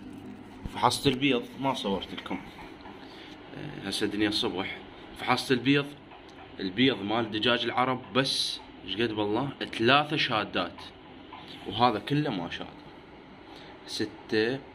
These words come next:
سبعة، ثمان بيضات ما شادات، ثمان بيضات مال دجاج ما شاد اخوان. البيض مال المصري،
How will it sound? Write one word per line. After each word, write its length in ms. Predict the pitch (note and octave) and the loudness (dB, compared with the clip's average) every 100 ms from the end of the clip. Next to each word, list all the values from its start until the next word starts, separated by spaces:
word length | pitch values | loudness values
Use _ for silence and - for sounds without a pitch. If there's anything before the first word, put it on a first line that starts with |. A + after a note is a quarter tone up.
| - | -4
سبعة، 300 | - A2 B2+ | 0 0 0
ثمان 340 | - C3+ D3 | 2 6 6
بيضات 420 | A#2+ A2+ A#2 D#3 B2+ | 6 4 2 0 0
ما 140 | F2+ | -2
شادات، 400 | - D#2+ D#2 - - - - | -4 -10 -12 -14 -16 -16 -8
ثمان 340 | A2+ B2 C#3 G#2 | 2 4 4 4
بيضات 460 | A2 G2 A2+ C#3+ D3 - - - - - - - | 2 4 2 2 -2 -14 -20 -20 -18 -18 -12 0
مال 360 | A#2 B2 F#2+ | 4 4 2
دجاج 400 | G2 G#2+ C3+ D3+ | 2 4 4 4
ما 220 | C3 D#3 D#3 | 4 4 4
شاد 400 | - A2+ G2 G2+ | 2 0 -2 -4
اخوان. 560 | G2 G2+ F#2 F2+ F2 - - - - - - - - - - - - | -4 0 0 0 -2 -8 -14 -18 -18 -18 -18 -18 -16 -14 -14 -12 0
البيض 420 | G#2+ G#2+ D3 C3+ | 2 6 6 6
مال 260 | B2 C3 C3+ | 2 2 4
المصري، 640 | A#2 A#2+ C#3 D3+ D#3 D#3+ | 4 2 0 0 2 2